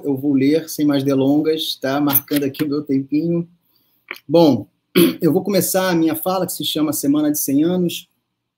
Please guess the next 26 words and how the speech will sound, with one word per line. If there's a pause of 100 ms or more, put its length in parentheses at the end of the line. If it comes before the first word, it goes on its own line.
(280)
é,
com
uma
epígrafe,
que,
na
verdade,
é
uma
pergunta
do
Mário
de
Andrade,
escrita
em
mil
novecentos
e
vinte
e
quatro. (800)
A
epígrafe
é, (280)
aliás,